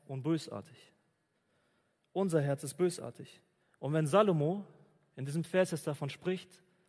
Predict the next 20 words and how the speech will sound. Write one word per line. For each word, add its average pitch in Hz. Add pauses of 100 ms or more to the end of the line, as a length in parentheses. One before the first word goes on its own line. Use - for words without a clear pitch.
(300)
dass 127
wir 151
unser 139
Herz 175
behüten 131
sollen, 143 (880)
dann 135
meint 190
er 175
damit 156
nicht, 196 (2500)
dass 139
jeder 185
Mensch 170 (1120)
einfach 156
auf 143
sein 127
Herz 165
aufpassen 110
soll. 101